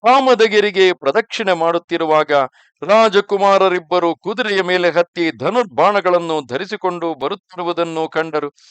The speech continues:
ಅವರನ್ನು ನೋಡಿ ತುಳಸಿದಾಸರು ಮುಗ್ಧರಾದರು. ಆದರೆ ಶ್ರೀರಾಮ ಲಕ್ಷ್ಮಣರೇ ಈ ರೂಪದಲ್ಲಿ ಬಂದಿರುವರೆಂದು ಗುರುತಿಸದೇ ಹೋದರು.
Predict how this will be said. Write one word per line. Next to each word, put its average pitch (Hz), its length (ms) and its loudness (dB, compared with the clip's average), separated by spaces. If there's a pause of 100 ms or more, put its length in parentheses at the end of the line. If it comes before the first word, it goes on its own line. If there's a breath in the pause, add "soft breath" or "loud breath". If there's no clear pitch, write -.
(300 soft breath)
ಅವರನ್ನು 185 520 2
ನೋಡಿ 175 420 -2
ತುಳಸಿದಾಸರು 170 1000 -2
ಮುಗ್ಧರಾದರು. 147 840 -4 (500 soft breath)
ಆದರೆ 160 480 0 (320 soft breath)
ಶ್ರೀರಾಮ 254 500 2 (100)
ಲಕ್ಷ್ಮಣರೇ 214 680 0
ಈ 175 200 -4
ರೂಪದಲ್ಲಿ 202 720 -2
ಬಂದಿರುವರೆಂದು 175 960 -4
ಗುರುತಿಸದೇ 160 720 -8
ಹೋದರು. 143 480 -6